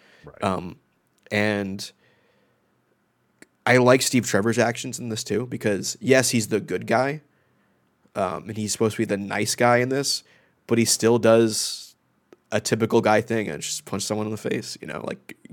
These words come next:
Speaker 2: still can't control his anger. So I, I even like that as well. I mean,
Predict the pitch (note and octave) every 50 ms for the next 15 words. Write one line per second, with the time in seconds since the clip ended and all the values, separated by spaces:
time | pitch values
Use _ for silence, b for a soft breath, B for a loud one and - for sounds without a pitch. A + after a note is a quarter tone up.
0 | - - - - - - C#3+ C#3 - - B2+ A#2 A2+ - A#2+ G#2+ - A2+ G2+ G2+
1 | G2+ G2 E2+ E2 D#2+ - - - F3 b b b b b b b b b - -
2 | - A2+ G#2+ - - G#2+ - F#2 G2+ A2 A#2+ A2+ A2+ G#2 G#2+ G#2 A2 G#2 - -
3 | - - G#2 A#2+ A2+ G2+ - F#2+ G2 A2+ B2 B2 - A#2+ C3 D3 D3 D3